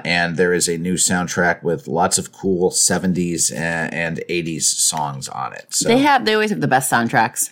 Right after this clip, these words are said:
Speaker 1: They do. My favorite song on this new soundtrack, No Sleep Till Brooklyn. So
Speaker 2: Absolutely.
Speaker 1: we got, uh, some Beastie Boys on there.
Speaker 2: I agree.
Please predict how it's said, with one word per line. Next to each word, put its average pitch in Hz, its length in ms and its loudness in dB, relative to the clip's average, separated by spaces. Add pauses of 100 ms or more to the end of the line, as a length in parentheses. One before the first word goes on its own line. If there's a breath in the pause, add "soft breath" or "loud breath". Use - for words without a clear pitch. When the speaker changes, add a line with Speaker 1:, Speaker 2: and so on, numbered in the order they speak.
(140)
Speaker 1:
They 90 140 4
do. 82 200 2
My 85 140 0
favorite 113 320 4
song 104 240 2
on 101 140 0
this 92 120 0
new 110 100 0
soundtrack, 95 500 0
No 98 100 2
Sleep 95 300 2
Till 95 120 0
Brooklyn. 67 480 -6
So - 160 0
Speaker 2:
Absolutely. 110 520 2
Speaker 1:
we - 60 2
got, 80 60 2
uh, - 40 -2
some 82 180 -2
Beastie 71 300 -8
Boys 55 280 -10
on 57 140 -16
there. 60 260 -16
Speaker 2:
I 131 100 -2
agree. 120 340 -4